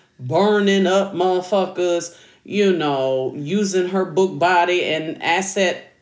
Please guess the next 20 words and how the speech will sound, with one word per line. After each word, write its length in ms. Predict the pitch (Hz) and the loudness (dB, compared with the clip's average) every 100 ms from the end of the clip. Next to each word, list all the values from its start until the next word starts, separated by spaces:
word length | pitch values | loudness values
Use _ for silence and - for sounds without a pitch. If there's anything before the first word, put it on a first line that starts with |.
| - | -16
whatever 420 | 190 170 160 160 | -6 -2 -2 -2
that 240 | 170 175 | -2 -2
was. 340 | 175 175 170 - | 0 0 0 -2
She 160 | 220 | -4
was 240 | 196 156 - | -2 -2 -2
trying. 720 | - 226 226 160 - - - - | 0 2 4 2 -4 -12 -20 -8
She 180 | 214 359 | -2 2
had 160 | 392 403 | 2 0
the 60 | |
titty, 280 | 220 233 - | 0 -2 -2
though. 200 | - 76 | -8 -12
She 180 | - 175 | -10 -8
did. 300 | 160 117 - - - - | -6 -8 -10 -20 -20 -6
But 100 | 220 | -2
she 100 | 269 | 0
was 160 | 247 214 | -2 -2
really 240 | 254 202 | -2 -2
trying 400 | 202 220 208 214 | -2 0 2 2
to, 100 | 180 | 2
like, 680 | 156 143 117 107 92 - | 0 -2 -2 -6 -8 -14